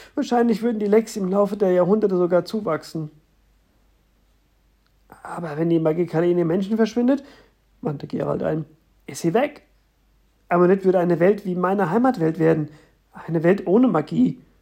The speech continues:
Die Supergespenster könnten darin nicht überleben und“, „Ja, ich weiß“, unterbrach ihn Hans. „Aber das ist besser als ein Weltuntergang, oder? Außerdem wissen wir nicht,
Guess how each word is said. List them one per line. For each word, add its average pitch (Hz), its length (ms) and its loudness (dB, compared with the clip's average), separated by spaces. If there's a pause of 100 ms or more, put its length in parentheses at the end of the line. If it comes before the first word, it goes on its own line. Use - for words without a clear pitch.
(180)
Die - 60 -16
Supergespenster 196 800 0
könnten 202 240 -4
darin 180 220 0
nicht 180 160 -4
überleben 196 440 0
und“, 190 320 0 (800)
„Ja, 208 380 -4 (100)
ich 202 220 -14
weiß“, 170 480 -4 (360)
unterbrach - 380 -8
ihn 139 120 -8
Hans. 143 320 -10 (880)
„Aber 175 260 -2
das 185 180 -6
ist 202 120 -6
besser 196 300 -2
als 185 200 -4
ein 180 140 0
Weltuntergang, 175 640 -2
oder? 208 260 -2 (1300)
Außerdem 214 400 4
wissen 220 260 2
wir 208 100 8
nicht, 226 300 0